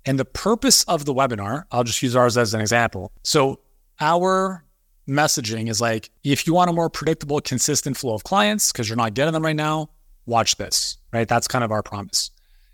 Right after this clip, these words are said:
Inside the webinar, I'm basically saying, you might be here because you're spending all your time on social media, you're creating content no one ever sees, you're doing a bunch of all this different stuff. And although,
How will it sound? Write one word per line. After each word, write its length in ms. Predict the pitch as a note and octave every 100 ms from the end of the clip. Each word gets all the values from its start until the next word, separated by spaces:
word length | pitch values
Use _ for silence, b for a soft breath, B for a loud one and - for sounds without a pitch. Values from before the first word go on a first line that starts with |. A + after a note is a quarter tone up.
| _ _ -
Inside 360 | E3+ F#3+ G3 D#3
the 80 |
webinar, 540 | C#3 G#3+ D#3+ A#2 B2 C3+
I'm 120 | C3+
basically 260 | C#3 D#3 D3
saying, 400 | - C#3 C3+ C3+ F3+
you 240 | B2 G#3+
might 180 | B3 A3+
be 180 | D#3+ C3
here 540 | - G3+ G#2+ A2+ F#3+
because 400 | C#3+ B2+ C3+ A2+
you're 60 | A#2
spending 320 | - D3 D3+
all 100 | D3
your 100 | D3
time 220 | D3 D3
on 60 | D3
social 320 | D3 C3+ D3
media, 440 | A2+ G#2+ G#2+ A#2+ - _ _
you're 140 | G#2 G2+
creating 240 | C3 D3
content 400 | C#3+ D3+ C3+ C#3
no 60 | C3+
one 100 | C#3
ever 140 | C#3+
sees, 500 | - G2+ G#2 A2+ - - _ _ _ -
you're 120 | A#2
doing 120 | D3+
a 40 |
bunch 260 | C#3+ D3+ -
of 80 | B2+
all 120 | C#3+
this 160 | C#3 -
different 360 | C#3 - A2+
stuff. 440 | - C#3 C3 - -
And 140 | C3+
although, 520 | C3+ C3 C3+ C3 C3